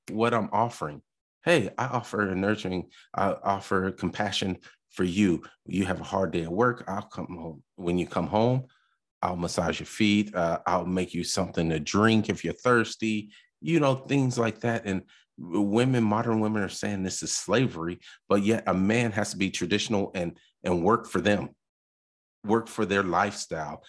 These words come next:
especially if it's a, a, a, a very extravagant lifestyle. That, that, that's considered slavery 'cause he's gotta work hard to make the bag for you. So it doesn't, uh, it's just crazy,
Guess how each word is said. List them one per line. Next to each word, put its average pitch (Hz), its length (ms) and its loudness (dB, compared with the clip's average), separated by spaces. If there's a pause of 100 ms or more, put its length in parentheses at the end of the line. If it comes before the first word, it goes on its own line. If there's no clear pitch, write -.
(100)
especially 107 640 0
if 92 180 0
it's 85 200 -4
a, 80 260 -2 (500)
a, 82 80 -4
a, 80 460 -6 (1000)
a 101 100 2
very 98 440 2
extravagant 92 840 0
lifestyle. 80 640 -2 (380)
That, 101 240 0
that, 98 240 0
that's 104 160 0
considered 87 360 -2
slavery 82 360 -4
'cause 87 180 -2
he's 135 280 2
gotta 92 200 2
work 101 240 2
hard 101 480 2 (460)
to 95 80 -2
make 104 180 2
the 87 80 -4
bag 104 300 2
for - 140 -4
you. 90 320 0
So 90 360 -2 (140)
it 120 140 -4
doesn't, 170 380 0 (520)
uh, 131 240 -6 (120)
it's 147 200 -2
just 131 200 -2
crazy, 78 380 -2